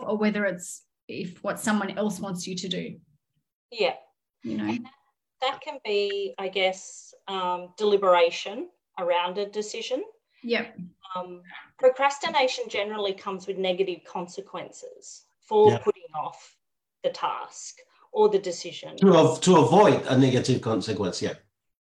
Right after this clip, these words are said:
Speaker 2: Yeah.
Speaker 3: Okay.
Speaker 2: So, yeah, some of what you're talking about would be, um, yeah, deliberation and weighing things up
Speaker 1: Yeah.
Speaker 2: and
Speaker 3: Yeah, I understand.
Speaker 2: time.
Speaker 3: Yeah.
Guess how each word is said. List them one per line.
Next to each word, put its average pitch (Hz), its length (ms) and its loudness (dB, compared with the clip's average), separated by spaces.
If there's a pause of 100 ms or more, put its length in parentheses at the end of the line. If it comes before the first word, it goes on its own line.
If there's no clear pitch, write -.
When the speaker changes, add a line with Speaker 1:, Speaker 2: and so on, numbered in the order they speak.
Speaker 2:
Yeah. 175 220 0 (640)
Speaker 3:
Okay. - 220 -10
Speaker 2:
So, - 80 -4 (1000)
yeah, 180 320 2
some 247 280 0
of 240 80 -4
what - 180 -4
you're 208 140 -2
talking 196 380 -8
about 175 340 -2
would 175 200 -8
be, 170 520 -2
um, 165 640 -10
yeah, 233 200 -6
deliberation 190 880 0
and 170 120 -8
weighing 170 440 -2
things 160 360 -12
up 156 300 -6
Speaker 1:
Yeah. 233 140 -2
Speaker 2:
and 160 140 -12
Speaker 3:
Yeah, 120 200 0
I 120 40 4
understand. 117 480 0 (220)
Speaker 2:
time. 185 400 2
Speaker 3:
Yeah. - 80 -16